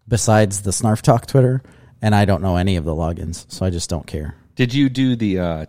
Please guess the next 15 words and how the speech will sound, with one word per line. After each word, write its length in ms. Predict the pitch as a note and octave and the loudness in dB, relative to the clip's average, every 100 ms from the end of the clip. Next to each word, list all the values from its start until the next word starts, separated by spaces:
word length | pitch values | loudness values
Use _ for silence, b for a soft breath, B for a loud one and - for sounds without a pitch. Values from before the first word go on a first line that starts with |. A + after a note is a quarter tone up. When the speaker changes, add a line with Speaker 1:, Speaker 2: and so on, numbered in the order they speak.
| - | -4
Speaker 2:
TikTok, 680 | - A#2 - G#2+ G2 F#2+ - | -2 -2 -2 -2 -2 -4 -6
uh, 440 | F2+ E2+ D#2+ D#2 D#2+ | -6 -4 -6 -8 -8
lawsuit 420 | F2+ F2 G2 C3 - | -6 -4 -4 -8 -8
thing 180 | C#3+ - - | -8 -10 -8
that 100 | G2 | -4
I 60 | G2+ | -2
sent 280 | - A#2+ - | -2 -6 -6
you? 60 | C#3 | -4
Speaker 1:
I 80 | A#2 | -2
did. 220 | F#2+ E2+ - _ _ _ _ _ _ _ | -2 -4 -8 _ _ _ _ _ _ _
I 60 | - | -6
did. 160 | F2 G2 | -4 0
We're 140 | A2 | 2
gonna 120 | G#2 | 2
make 200 | F#2+ F#2+ | 0 -2